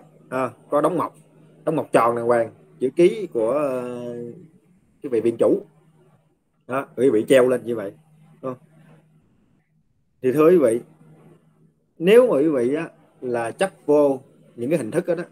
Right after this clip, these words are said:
quý vị cho như vậy là quy á, thì tôi vẫn, vẫn chưa hiểu được ý nghĩa sâu xa của quy đâu. Cho nên cho dù đi chùa, quý vị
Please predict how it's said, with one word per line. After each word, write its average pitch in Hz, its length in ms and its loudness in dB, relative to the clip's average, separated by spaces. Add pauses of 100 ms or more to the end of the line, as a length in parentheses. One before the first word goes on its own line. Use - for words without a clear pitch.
quý 135 60 -12
vị 117 160 -6 (300)
cho 147 160 4
như 139 140 -2
vậy 117 140 -4
là 123 60 -4
quy 131 300 -2
á, 139 120 -8
thì 107 80 -16
tôi 120 120 -16
vẫn, 147 120 -12 (120)
vẫn 135 160 -6
chưa 143 180 0
hiểu 127 160 -4
được 120 100 -8
ý 156 100 -6
nghĩa 120 200 -8
sâu 131 160 -10
xa 120 260 -10
của 131 180 -10
quy 120 200 -12
đâu. 113 100 -20 (580)
Cho 147 80 -2
nên 151 220 -2
cho 143 140 0
dù 113 280 0 (240)
đi 143 260 2
chùa, 120 280 4 (1080)
quý 160 140 -4
vị 123 360 -2